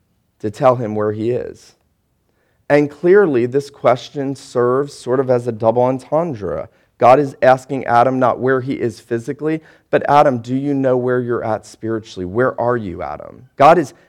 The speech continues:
asking Adam, and he's asking all of us. He's asking everyone that descends from Adam, "Where are you?" He is asking Adam, "Where have you put yourself spiritually? Where are you now?" You know, when, when psychiatrists and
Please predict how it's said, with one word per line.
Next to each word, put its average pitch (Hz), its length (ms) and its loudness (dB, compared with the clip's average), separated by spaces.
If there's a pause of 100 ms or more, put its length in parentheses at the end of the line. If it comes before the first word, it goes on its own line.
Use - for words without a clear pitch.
(140)
asking 135 420 4
Adam, 143 360 2
and 127 80 -2
he's 131 160 -4
asking 143 400 0
all 151 220 2
of 151 80 -4
us. - 500 -6 (320)
He's 143 180 2
asking 151 320 2
everyone 165 340 2
that 165 100 -4
descends 170 420 -6
from 127 140 -6
Adam, 101 200 -4
"Where 143 280 2
are 165 160 -4
you?" - 300 -12 (640)
He 147 100 2
is 156 140 4
asking 160 400 4
Adam, 143 320 0 (320)
"Where 156 360 8
have 160 320 4
you 143 180 -4
put 170 320 -6
yourself 131 720 -2 (140)
spiritually? 127 760 -6 (320)
Where 147 340 6
are 165 220 6
you 147 220 -4
now?" 156 240 -2
You 120 160 -4
know, 127 160 2
when, 123 440 -2
when 127 300 -4
psychiatrists 127 840 0
and 113 260 -4